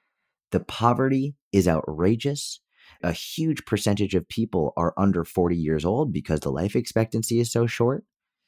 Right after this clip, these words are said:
It's, it's terrible living conditions. And my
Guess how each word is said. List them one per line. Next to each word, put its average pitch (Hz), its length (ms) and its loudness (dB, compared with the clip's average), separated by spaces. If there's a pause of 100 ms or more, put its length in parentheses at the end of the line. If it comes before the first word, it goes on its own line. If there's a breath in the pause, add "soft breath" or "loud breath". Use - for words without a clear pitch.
(260)
It's, - 400 6
it's 123 300 -2 (200)
terrible 117 840 2
living 82 280 0
conditions. 76 760 -8 (840)
And 104 160 6
my 139 360 2